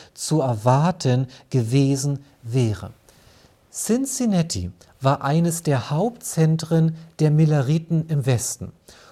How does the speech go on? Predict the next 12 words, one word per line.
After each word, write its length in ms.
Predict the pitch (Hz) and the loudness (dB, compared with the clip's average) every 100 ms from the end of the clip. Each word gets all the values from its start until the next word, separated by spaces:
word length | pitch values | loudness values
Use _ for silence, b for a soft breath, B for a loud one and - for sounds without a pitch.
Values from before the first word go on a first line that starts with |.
| B | B
Und 300 | 160 160 160 | 4 4 4
dieses 320 | 175 220 240 | 0 -2 -6
Treffen 400 | - - 180 170 | -6 -2 0 2
dürfte 320 | 139 139 139 156 | 4 4 2 0
nicht 300 | 196 - - _ | 0 -2 -12 _
anders 440 | - 196 226 175 - | -2 2 2 0 0
gewesen 500 | 147 127 139 139 156 | -2 0 0 0 0
sein 260 | 139 143 | 0 0
als 180 | 151 - | -2 -2
an 100 | 135 139 | -4 -2
anderen 460 | 139 170 160 160 | 0 0 0 -2
Orten. 460 | - 117 101 - | -2 -4 -4 -8